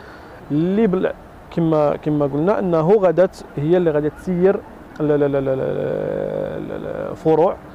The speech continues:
فروع أخ-، أخرى اللي غادي تنفتح وغادي تبت-، آه، غادي تبدأ ابتداءً من، من فاتح ديسمبر، آه، فاتح، آه، دوجنبر. آه، وهذا القرار غادي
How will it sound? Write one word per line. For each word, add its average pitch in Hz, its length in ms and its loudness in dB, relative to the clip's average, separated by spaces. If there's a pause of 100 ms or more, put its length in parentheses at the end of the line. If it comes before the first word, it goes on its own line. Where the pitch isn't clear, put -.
فروع 151 360 -2
أخ-، - 200 -6
أخرى 143 200 -2
اللي 135 140 -2
غادي 131 240 -6
تنفتح 143 480 -4
وغادي 135 200 -4
تبت-، 143 220 -2 (100)
آه، 156 180 -2
غادي 139 220 -2 (400)
تبدأ 147 260 0
ابتداءً 160 480 -2
من، 143 320 -2 (360)
من 147 80 -2
فاتح 143 320 -4
ديسمبر، 151 480 -4 (760)
آه، 80 800 2
فاتح، - 400 -4
آه، 135 300 2
دوجنبر. 147 520 0 (1500)
آه، 65 1700 0 (1700)
وهذا 175 300 2
القرار 175 460 2
غادي 156 400 2